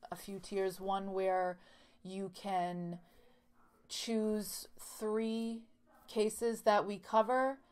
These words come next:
and there's another tier where you can actually record an episode with us w-, of a, a case of your choosing. And then we also have merch. We have stickers, we have mugs.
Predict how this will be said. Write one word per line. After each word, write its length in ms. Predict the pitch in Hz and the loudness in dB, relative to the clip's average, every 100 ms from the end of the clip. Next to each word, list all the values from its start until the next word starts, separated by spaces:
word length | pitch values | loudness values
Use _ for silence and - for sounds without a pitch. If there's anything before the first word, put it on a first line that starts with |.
| _ _ - _ - | _ _ -20 _ 0
and 560 | 196 190 185 185 180 - - | 2 2 -2 -6 -8 -12 0
there's 200 | 190 180 | 0 0
another 260 | 190 190 202 | -2 -2 -4
tier 640 | - 214 196 196 190 190 _ _ _ _ | -4 -4 0 2 2 -2 _ _ _ _
where 120 | 190 | -2
you 140 | 202 202 | -2 -2
can 160 | 208 | 0
actually 280 | 202 196 214 | -2 0 -2
record 580 | 185 185 208 196 185 - | -2 -4 0 2 2 -2
an 120 | - 185 | -8 -6
episode 500 | 185 - 190 180 170 | -8 -4 -4 -4 -4
with 240 | 214 - | -2 2
us 560 | 170 165 175 - - - _ _ _ _ _ - - - - _ _ _ _ - | 2 0 -4 -12 -12 -16 _ _ _ _ _ -20 -18 -18 -20 _ _ _ _ -4
w-, 160 | 185 | 0
of 180 | 175 170 | 0 0
a, 60 | 175 - | -4 -2
a 300 | 180 175 165 | 0 2 2
case 320 | 165 202 180 | -2 -4 -4
of 100 | 180 | -4
your 140 | 170 170 | -4 -4
choosing. 600 | - 196 160 160 165 - - _ _ _ _ _ - - | -4 -6 -6 -6 -8 -14 -20 _ _ _ _ _ -20 -8
And 180 | 190 202 | -4 2
then 100 | 226 | 4
we 120 | 226 | 4
also 260 | 233 240 247 | 2 2 0
have 160 | 240 | 0
merch. 440 | 202 226 - - - | 0 -4 -4 -12 -10
We 140 | 185 | -8
have 260 | 180 185 165 | -4 -2 -4
stickers, 460 | - - 240 240 196 | -4 -4 -2 -2 0
we 100 | 180 | -2
have 160 | 160 | -2
mugs. 560 | 170 180 214 214 226 | 2 2 2 0 -10